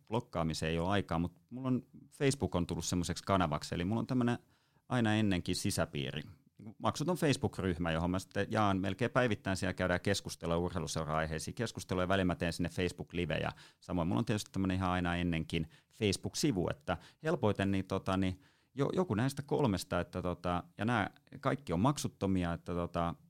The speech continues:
mua niinku kiehtoo se, että käydään näitä keskusteluja ja muuta vastaavaa. Sieltä löytyy sit taas mun yhteystiedot, että, että, että nykyään, nykyään sit myös yrittäjänä käyn auttamassa seuroja ja liikuntajärjestöjä. Et sit jos on sen tyyppinen juttu, että sitä apua ei,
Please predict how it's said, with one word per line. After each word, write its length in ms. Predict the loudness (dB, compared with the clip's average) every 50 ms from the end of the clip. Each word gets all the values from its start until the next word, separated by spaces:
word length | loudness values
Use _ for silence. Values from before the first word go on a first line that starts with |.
| _ _ _ _ _ _
mua 200 | -18 -10 -6 -4
niinku 160 | -4 -4 -4 -4
kiehtoo 520 | 0 2 4 4 4 2 2 0 0 0
se, 160 | 2 0 0
että 180 | 0 -2 -4 -4
käydään 300 | 0 2 2 2 2 2
näitä 160 | 0 0 0
keskusteluja 560 | 0 -2 -2 -2 -4 -6 -6 -4 -2 0 2
ja 40 | 2
muuta 260 | 2 2 2 2 2
vastaavaa. 560 | 2 0 -2 -2 -2 -2 0 2 2 0 0 -2 -6 -16 -20
Sieltä 260 | -8 -4 -4 -2 2 2
löytyy 200 | 2 2 0 -2
sit 140 | -4 -2
taas 180 | -2 -2 0 2
mun 120 | 2 2
yhteystiedot, 720 | 2 2 2 0 0 0 0 0 -2 -2 0 0 0 -2 -4
että, 280 | -6 -6 -6 -6 -6 -6 -6 -10 -20 -20 _ _ _ -14
että, 220 | -12 -10 -10 -10 -8 -6
että 160 | -6 -4 -2
nykyään, 400 | -2 -2 0 2 2 2 2 0 -2 -4 -6
nykyään 300 | -6 -2 -2 -2 -2 -2
sit 140 | -2 -2 -2
myös 220 | 0 0 0 0
yrittäjänä 560 | 0 0 -2 -2 -2 -2 0 0 0 0 -2 -4 -10 -6
käyn 180 | -2 0 2 4
auttamassa 500 | 2 2 0 -2 -4 -4 -4 -4 -6 -4
seuroja 460 | -2 -2 -2 0 0 -2 -2 -2 -2
ja 180 | -2 -2 -2 -4 -8 -12
liikuntajärjestöjä. 880 | -10 -6 -6 -4 -4 -2 -2 -2 -2 -4 -4 -6 -8 -6 -4 -4 -4
Et 80 | -4 -2
sit 140 | -4 -6 -4
jos 160 | -4 -2 -2
on 80 | 0 2
sen 200 | 2 2 2 2
tyyppinen 400 | 2 -2 -2 -2 -2 -2 0 0
juttu, 300 | -2 -2 -4 -4 -6 -6
että 140 | -6 -6
sitä 220 | -8 -8 -2 0 0
apua 340 | 0 0 -2 0 2 2 2
ei, 140 | 2 0